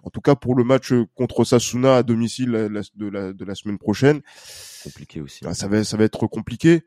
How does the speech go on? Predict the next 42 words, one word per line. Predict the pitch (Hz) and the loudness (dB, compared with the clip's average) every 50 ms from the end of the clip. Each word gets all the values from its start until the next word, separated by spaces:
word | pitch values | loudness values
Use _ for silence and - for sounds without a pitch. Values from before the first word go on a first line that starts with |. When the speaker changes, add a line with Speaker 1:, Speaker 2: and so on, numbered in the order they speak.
| _ - | _ -6
Speaker 1:
Mais | 107 | -2
en | 113 131 | -2 -2
Ligue | 156 147 | -2 -2
des | 143 143 | -2 -2
Champions, | - - 143 127 - 185 | -2 -4 -6 -6 -4 -6
il | 190 165 | -6 -6
sera | - - 147 151 156 156 151 - - | -6 -4 -2 -2 -2 -2 -4 -6 -2
possiblement | 139 135 - - 135 131 139 139 160 | -2 -2 -2 -2 -2 0 0 4 4
Speaker 2:
Oui, | 151 143 | 4 4
Speaker 1:
aligné. | - - | 4 2
Speaker 2:
voilà. | 90 90 - - - _ _ _ - - | 0 -4 -4 -6 -10 _ _ _ -18 -12
Speaker 1:
Donc, | - 117 | -10 -6
Speaker 2:
Donc, | - - | -4 -2
à | - | 0
Speaker 1:
euh, | 117 | 0
Speaker 2:
partir | 110 107 104 101 92 87 | 0 0 0 -2 -4 -6
de, | 90 - - - - - | -6 -8 -10 -16 -16 -10
à | - 82 | -10 -8
partir | - - 107 - - - - | -6 -8 -8 -8 -10 -12 -8
de | 76 82 | -6 -4
là, | 87 98 | -4 -4
euh, | 101 90 82 76 73 69 69 69 67 | -4 -4 -4 -6 -6 -6 -6 -8 -8
ouais, | 78 82 76 - - - - | -8 -10 -10 -12 -14 -18 -16
moi, | 73 82 | -14 -14
je | 80 - | -14 -14
pense | _ - 87 - | _ -20 -20 -20
que | - - 76 | -18 -16 -16
le, | 73 71 71 71 69 55 | -14 -14 -12 -12 -14 -14
le, | 62 64 - - | -14 -16 -16 -16
le | 65 71 78 | -14 -12 -12
Real | 73 80 80 76 71 | -10 -10 -10 -10 -10
a, | 69 69 69 69 65 | -12 -12 -12 -14 -14
a, | - - - 67 69 69 - - _ _ _ _ _ _ _ _ _ | -16 -16 -18 -18 -18 -18 -20 -20 _ _ _ _ _ _ _ _ _
a, | - 73 76 73 71 | -16 -14 -12 -12 -10
euh, | 69 67 65 64 62 60 57 57 55 55 _ _ | -10 -12 -12 -14 -14 -16 -16 -18 -18 -20 _ _
toutes, | - - 98 - - - | -18 -16 -16 -16 -14 -12
euh, | 85 78 78 76 76 73 71 71 71 71 69 69 69 69 67 67 67 67 69 - - - 60 - | -10 -10 -8 -10 -10 -10 -10 -12 -12 -12 -12 -12 -12 -14 -14 -14 -14 -16 -16 -16 -18 -18 -20 -20
toutes | _ _ _ | _ _ _
les | - 80 | -16 -16
cartes | - - - - - | -14 -14 -16 -14 -14
en | 80 78 | -12 -10
main | 80 85 95 98 101 | -10 -10 -10 -10 -12